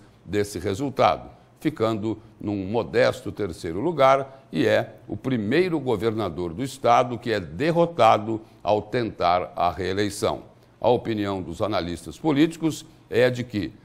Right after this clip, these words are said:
se o governador tivesse dado mais atenção às pesquisas qualitativas, não iria buscar um novo mandato. E o próprio Pedro Taques admitiu isso,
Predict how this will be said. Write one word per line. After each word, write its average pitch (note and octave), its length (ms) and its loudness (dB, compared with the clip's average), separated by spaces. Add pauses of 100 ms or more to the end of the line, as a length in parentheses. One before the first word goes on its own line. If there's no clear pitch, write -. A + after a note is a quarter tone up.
(140)
se - 160 -6
o B2 60 -2
governador A#2 640 -2
tivesse A2 440 -4
dado G2 440 2
mais C#3+ 500 0
atenção A2 680 -2 (260)
às F2+ 160 -8
pesquisas G2 720 -6
qualitativas, C#3+ 920 0 (240)
não D3 380 2
iria A#2+ 300 0
buscar G#2+ 680 0 (280)
um A#2+ 260 -2
novo G#2 380 -2
mandato. G2+ 580 -2 (340)
E F3+ 120 -6
o E3 100 0
próprio E3+ 600 -2
Pedro C#3+ 380 -4
Taques C3+ 500 2
admitiu B2+ 520 -2
isso, - 360 -4